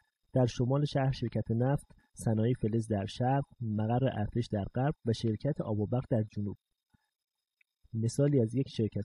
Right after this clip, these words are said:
شهر بزرگ. تو سال چهل و شش علی ادیبی، معمار و شهرساز، اولین طرح جامع اهواز رو تدوین کرد، هرچند که به خاطر پیدا شدن نفت تو مناطق برنامه‌ریزی شده،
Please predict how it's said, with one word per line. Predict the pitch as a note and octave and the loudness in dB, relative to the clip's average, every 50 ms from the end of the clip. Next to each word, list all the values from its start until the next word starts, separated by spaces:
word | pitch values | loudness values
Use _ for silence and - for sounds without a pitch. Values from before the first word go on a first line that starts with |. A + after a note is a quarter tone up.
| - | -4
شهر | - A2+ G2+ A2+ B2+ | -4 -2 -2 -2 -2
بزرگ. | A2+ G#2+ G2+ F#2+ F2+ F#2+ F#2+ - - - - _ _ _ _ _ _ _ _ _ _ _ _ - - _ | -2 -2 -2 -2 -2 -4 -6 -8 -8 -12 -20 _ _ _ _ _ _ _ _ _ _ _ _ -20 -18 _
تو | - D3+ | -10 0
سال | - F3+ F3+ F#3+ | 2 4 4 4
چهل | F#3 - - D3+ C#3+ | 4 4 4 4 4
و | D3 C#3 | 4 2
شش | - E3+ E3+ - - | 2 -2 -4 -4 -2
علی | D3 C3 B2+ C#3 D3+ - | 0 0 2 2 0 2
ادیبی، | C3+ B2+ A#2+ A#2+ A#2 B2 C#3 D3 D3 | 2 2 2 2 2 2 2 2 2
معمار | B2+ G#2+ A2+ A#2+ A#2+ B2+ C#3 | 2 2 2 2 2 2 2
و | D3+ | 2
شهرساز، | - - A#2 A2 A2 A2+ - C3+ C#3 C3+ - | 0 0 0 0 0 0 0 -2 -4 -2 -2
اولین | A#2+ A#2 A2 A2+ G#2+ A2+ | -2 -2 0 0 0 0
طرح | - B2 B2 C#3+ C#3+ | 0 2 2 2 2
جامع | C3 B2 A2 G#2+ A2+ B2+ B2+ - | 4 2 2 4 2 2 0 0
اهواز | A2+ G#2 G#2+ A2+ A#2 A#2+ B2+ | 0 -2 0 0 0 0 0
رو | C3+ B2+ | -2 -2
تدوین | - G#2+ G2+ G#2 - - A2 G#2 | -2 -2 -2 -2 -2 -4 -4 -4
کرد، | - G2+ G2 - - - - _ - - _ _ - | -4 -6 -8 -10 -12 -18 -20 _ -20 -20 _ _ 0
هرچند | C#3+ C#3 - D3 D3 | 2 2 4 2 2
که | D3 D3+ | 2 2
به | C3 B2+ | 2 2
خاطر | - B2 A2+ - C#3 | 2 0 0 0 0
پیدا | D3 - C3 A#2 A2+ A2 | 2 2 4 4 4 2
شدن | G#2 - A#2 A2 A#2 C3 | 2 0 -2 -2 0 0
نفت | C#3 C#3 C3 C3 C#3 C#3+ - - | 0 0 2 2 0 0 -2 -4
تو | - C3 | -4 -2
مناطق | A#2 A2 G#2 G#2+ G#2+ - C3 C3+ | -2 0 0 -2 -2 0 0 0
برنامه‌ریزی | C3 A#2+ G#2 G#2+ G#2+ A2 G#2+ G#2+ G#2+ G#2+ G#2 G#2 G#2+ | 2 2 2 2 2 0 0 0 0 0 -2 -4 -6
شده، | - - A2+ G#2+ G#2 C3 C#3 D3 | -6 -4 -4 0 2 2 2 2